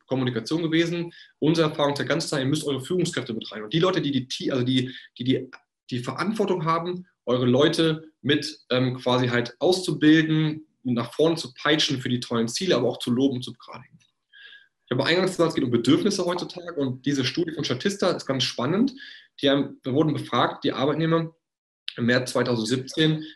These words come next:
was eine gute Führungskraft ausmacht. Und da sind eigentlich die drei oberen Punkte, finde ich ganz spannend. Es geht einmal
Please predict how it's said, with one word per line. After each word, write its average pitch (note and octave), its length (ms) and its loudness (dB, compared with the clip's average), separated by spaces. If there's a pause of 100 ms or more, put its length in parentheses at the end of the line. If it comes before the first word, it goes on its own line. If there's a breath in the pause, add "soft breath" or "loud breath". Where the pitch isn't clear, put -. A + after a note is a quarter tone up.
(160)
was F#3 460 -2
eine B2+ 180 2
gute F3 200 -4
Führungskraft D#3 520 0
ausmacht. A#2 640 -4 (720 soft breath)
Und A#2+ 100 4
da C#3 120 4
sind F3+ 140 -4
eigentlich D#3+ 240 0
die - 0 -
drei B2 320 0
oberen D3+ 240 4
Punkte, D#3+ 240 -4
finde D3 120 -2
ich - 60 -8
ganz B2 160 0
spannend. A2+ 540 -2
Es B2+ 100 -8
geht - 220 0
einmal F#3+ 440 4